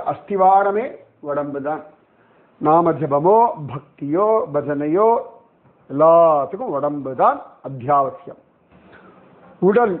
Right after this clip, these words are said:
கடவுள் கொடுத்த வரம். உடல் கடவுளை அடைவதற்கான, அனுபவிப்பதற்கான அழகான ஒரு சாதனம். உடல் இருந்தா தானே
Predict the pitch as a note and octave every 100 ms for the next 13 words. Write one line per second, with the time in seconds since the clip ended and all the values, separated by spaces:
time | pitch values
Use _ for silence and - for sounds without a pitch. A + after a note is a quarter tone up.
0 | - _ _ - F#3 F#3+ G3+ A#3+ A#3 G3+
1 | F3 - - F#3+ D3+ C#3+ C3 B2 - _
2 | _ _ D#3+ E3+ F#3+ D#3+ - - F3 G#3
3 | G#3+ G3 F#3+ D3+ E3+ G#3 A3 F3+ - F3
4 | D#3+ D3 D3 D#3+ F#3+ G3+ G3+ F#3 D#3 D3
5 | - C#3+ C#3+ C#3 D#3 F3+ F#3 G3 G3 D3
6 | C#3+ C3+ - - _ _ _ _ _ _
7 | _ - E3+ E3 F3 D#3+ B2 - D#3+ G#3
8 | G3+ G#3+ A3 A3+ A3+ A3+